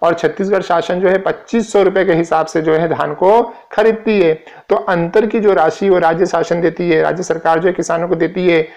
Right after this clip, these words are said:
तो राज्य सरकार जो है चार किस्तों में जो है ये राशि को देती है, चार किस्तों में, ठीक है।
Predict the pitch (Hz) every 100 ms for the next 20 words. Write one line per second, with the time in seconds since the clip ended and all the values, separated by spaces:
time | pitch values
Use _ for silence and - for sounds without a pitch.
0 | - _ 196 165 170 190 202 185 - 170
1 | 180 202 220 - 165 165 202 208 190 175
2 | - 190 190 175 175 185 165 147 - 185
3 | 170 151 156 156 143 131 - - _ _
4 | _ _ 180 175 208 285 - _ _ 208
5 | 202 165 143 131 208 247